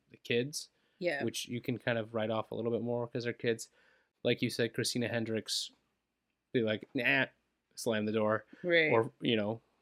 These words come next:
Speaker 1: forcing her daughter to r-, get on top of the R V. Or, uh, the dad makes a lot of really good decisions. The immediate, like, "All right, it's gun time."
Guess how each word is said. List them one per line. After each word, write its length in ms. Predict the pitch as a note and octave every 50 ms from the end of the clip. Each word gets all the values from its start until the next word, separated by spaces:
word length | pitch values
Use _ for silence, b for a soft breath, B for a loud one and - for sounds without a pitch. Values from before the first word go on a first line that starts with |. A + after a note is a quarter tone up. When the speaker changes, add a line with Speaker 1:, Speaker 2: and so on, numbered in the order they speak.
| _ _ _
Speaker 1:
forcing 520 | _ - - B2 A#2 A2 - - B2 A#2
her 120 | A2+ A#2+ A#2
daughter 320 | A2+ A2+ A2 A2 A2+ A2
to 240 | G#2+ G#2+ G#2+ G#2+ - _ _ -
r-, 120 | A#2+ A#2+ - _ - - A2+ B2+
get 100 | - A#2
on 120 | A2+ A2+ G#2+
top 180 | - A#2+ A2
of 60 | - A#2
the 80 | A2+
R 120 | A2 A2 A2
V. 320 | A2+ G#2+ G2+ G#2 G#2+ - _ _ _ _ _ _ _ _ _ _ _ _ -
Or, 440 | B2+ B2 A#2+ A#2+ A#2+ B2 C3 B2+ -
uh, 160 | - - - - - _ _ _ _ _ _ _ -
the 120 | C#3+ C3 C3+
dad 280 | C3 D3+ D#3 E3 D3+
makes 200 | D3 C3 A#2 -
a 60 | -
lot 160 | A2 G#2+ G#2+ G#2
of 60 | G#2+
really 160 | G#2+ G#2 G#2 G#2
good 120 | G#2 G2
decisions. 480 | G2 - - A2+ G2+ - G2+ G2 - -
The 220 | - B2 B2 A#2+
immediate, 520 | A#2+ A#2 C3 C#3 C3+ C3+ C3+ C3+ C3 B2 A#2+
like, 340 | A#2+ A#2 A2 G#2+ - - - B B B B B B B B -
"All 120 | D3 D3
right, 180 | D3 C#3 C3+ C3
it's 220 | C#3 D3 - -
gun 440 | D3 C3 B2+ - D3 D3 C#3+ C#3+ C#3+
time." 460 | - A#2+ A2+ A#2 A2 A2 G#2+ A2 A2+